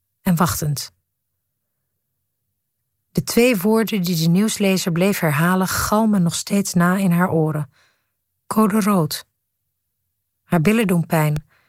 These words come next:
maar ze weet dat het overgaat en dat de pijn niet meer terugkomt. Code rood is voorbij. Boven klinkt gestommel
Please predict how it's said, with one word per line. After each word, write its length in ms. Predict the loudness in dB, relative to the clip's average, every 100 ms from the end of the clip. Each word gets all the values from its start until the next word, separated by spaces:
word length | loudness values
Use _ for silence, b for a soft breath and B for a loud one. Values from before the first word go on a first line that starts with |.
| _ _ _ _
maar 120 | -2
ze 140 | 0 2
weet 220 | 0 0
dat 120 | -4
het 140 | -4
overgaat 720 | -2 -2 -2 -6 -4 -4 -6 -14 _ _ _ _ _
en 120 | 0
dat 140 | 0 0
de 60 |
pijn 300 | -2 0 2
niet 160 | 0 -2
meer 120 | -4
terugkomt. 640 | -2 -4 -4 -4 -4 -6 -14 _ _ _ _ _ _ _ _ _
Code 300 | 2 4 4
rood 300 | 2 0 0
is 100 | -4
voorbij. 520 | -4 -2 0 -2 -6 -14 _ _ _ _ _ _ _ _ _ _ _ _ _ _ _ _
Boven 400 | -2 2 2 0
klinkt 260 | -2 -2 -2
gestommel 600 | -6 -6 -2 0 -2 -6